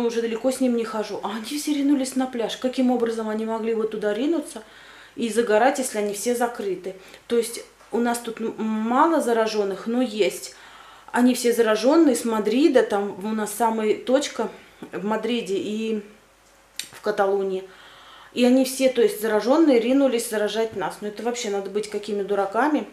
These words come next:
И, в общем, там их всех поштрафовали от трёхсот до тысячи двести евро. Вот, а кто вообще там, знаете, такие были умные, что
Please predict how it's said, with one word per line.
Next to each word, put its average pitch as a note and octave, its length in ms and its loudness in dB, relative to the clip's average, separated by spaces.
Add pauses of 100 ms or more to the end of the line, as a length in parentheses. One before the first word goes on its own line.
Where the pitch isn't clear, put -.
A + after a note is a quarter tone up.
(140)
И, G3+ 80 -4
в G#3 80 -4
общем, G#3+ 240 -4
там A3+ 200 -2
их G#3+ 120 -8
всех A3+ 320 -2
поштрафовали G#3+ 840 0
от - 280 -6
трёхсот G#3+ 480 -6
до G3 100 0
тысячи G3+ 380 -8
двести G3+ 380 -4
евро. G#3+ 480 -2 (960)
Вот, G3+ 260 0
а G3+ 60 2
кто G3+ 180 -4
вообще A3 320 2
там, A3 180 0
знаете, B3 340 0
такие A3+ 280 -4
были G#3+ 220 2
умные, B3+ 340 4
что A3+ 300 0